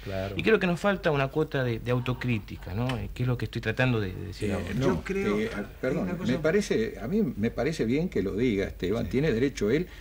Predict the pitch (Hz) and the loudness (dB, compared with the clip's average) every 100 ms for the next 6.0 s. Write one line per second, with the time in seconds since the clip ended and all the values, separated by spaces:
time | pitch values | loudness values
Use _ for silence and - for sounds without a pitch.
0 | - - 123 113 131 135 110 90 - 190 | -10 0 2 4 2 0 -2 -2 0 2
1 | 165 - 80 82 92 95 87 95 - 120 | 2 0 -6 -4 -2 0 -2 -2 0 0
2 | 92 90 101 92 - 85 - 78 - - | -2 -6 -4 -4 -4 -6 -4 -4 -6 -14
3 | - - - - - 135 135 - - - | -16 -16 -16 -10 4 4 4 -2 -12 -14
4 | - - - 139 143 180 254 277 - - | -14 -6 2 2 4 2 2 2 -2 -10
5 | - - - - - 113 - 101 131 196 | -14 -14 -12 -12 0 0 4 4 4 0